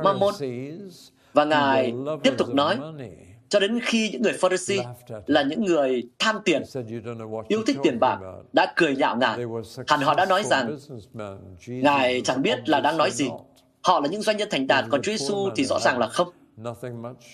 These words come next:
Speaker 2: to his
Speaker 1: Ngài là
Speaker 2: name.
Speaker 1: người tương đối
Speaker 2: And
Speaker 1: nghèo,
Speaker 2: they mocked
Speaker 1: không có
Speaker 2: him.
Speaker 1: nhiều tiền. Và
Speaker 2: And
Speaker 1: họ
Speaker 2: he
Speaker 1: đã
Speaker 2: said,
Speaker 1: chế
Speaker 2: You
Speaker 1: nhạo Ngài.
Speaker 2: mock me, but
Speaker 1: Và
Speaker 2: he
Speaker 1: Ngài đã
Speaker 2: said,
Speaker 1: nói,
Speaker 2: "I'm telling you
Speaker 1: "Các
Speaker 2: the
Speaker 1: ngươi
Speaker 2: truth."
Speaker 1: chế nhạo ta,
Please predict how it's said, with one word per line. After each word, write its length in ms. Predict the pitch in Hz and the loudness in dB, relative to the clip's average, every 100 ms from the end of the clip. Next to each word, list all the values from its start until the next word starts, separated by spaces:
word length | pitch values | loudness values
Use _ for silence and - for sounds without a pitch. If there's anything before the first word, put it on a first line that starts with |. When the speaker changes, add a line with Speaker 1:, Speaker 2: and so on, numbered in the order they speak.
| _ | _
Speaker 2:
to 60 | 131 | -12
his 120 | 120 98 | -10 2
Speaker 1:
Ngài 120 | 156 | 4
là 80 | 156 | 4
Speaker 2:
name. 120 | 151 | 2
Speaker 1:
người 360 | 147 143 147 147 _ _ _ _ _ | 2 2 0 -4 _ _ _ _ _
tương 120 | - 185 | -4 0
đối 120 | 196 | 2
Speaker 2:
And 100 | - | 2
Speaker 1:
nghèo, 180 | 143 135 | 4 2
Speaker 2:
they 80 | |
mocked 500 | 123 123 180 180 - | 0 -4 -4 -6 -10
Speaker 1:
không 160 | - - | -2 0
có 80 | - | 2
Speaker 2:
him. 60 | |
Speaker 1:
nhiều 140 | 185 131 | 0 0
tiền. 200 | 147 131 113 _ _ _ _ - | 0 0 -2 _ _ _ _ 0
Và 120 | 170 | 2
Speaker 2:
And 60 | 170 | 4
Speaker 1:
họ 80 | |
Speaker 2:
he 60 | 151 | 4
Speaker 1:
đã 100 | 170 | 2
Speaker 2:
said, 120 | 131 | 0
Speaker 1:
chế 100 | 160 | -2
Speaker 2:
You 60 | 247 | 0
Speaker 1:
nhạo 200 | 226 139 | 0 2
Ngài. 180 | 135 110 | 0 0
Speaker 2:
mock 300 | 170 - - | -4 -14 -14
me, 180 | 120 147 120 101 90 92 | -10 -8 -8 -10 -16 -12
but 140 | 110 | -4
Speaker 1:
Và 120 | - 151 | 2 4
Speaker 2:
he 60 | |
Speaker 1:
Ngài 140 | 143 127 | 4 2
đã 80 | |
Speaker 2:
said, 80 | 151 | 2
Speaker 1:
nói, 200 | 170 175 190 | 2 0 -4
Speaker 2:
"I'm 60 | 135 127 | -12 -14
telling 240 | 117 113 | -14 -14
you 60 | 113 | 0
Speaker 1:
"Các 100 | 202 | 0
Speaker 2:
the 60 | 190 | 2
Speaker 1:
ngươi 300 | 175 170 165 | 2 4 0
Speaker 2:
truth." 100 | - | 0
Speaker 1:
chế 80 | 214 | -2
nhạo 200 | 220 - | -2 0
ta, 260 | 175 160 | 0 0